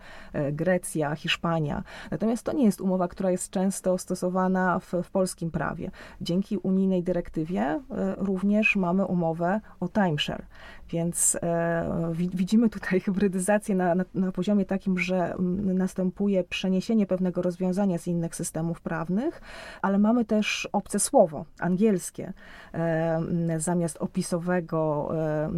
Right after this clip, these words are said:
określenia, wyrażenia, właśnie umowa o korzystanie z budynku przez określony czas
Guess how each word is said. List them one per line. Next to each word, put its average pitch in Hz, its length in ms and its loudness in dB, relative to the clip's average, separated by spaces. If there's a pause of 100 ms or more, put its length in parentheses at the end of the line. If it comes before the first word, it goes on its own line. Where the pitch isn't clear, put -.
określenia, 165 960 0
wyrażenia, 160 760 -2
właśnie 151 340 -8 (300)
umowa 160 540 2
o 151 240 -2 (320)
korzystanie 165 640 0
z 156 80 -10
budynku 156 540 -2
przez 151 240 -6
określony 156 760 -4
czas 156 420 -2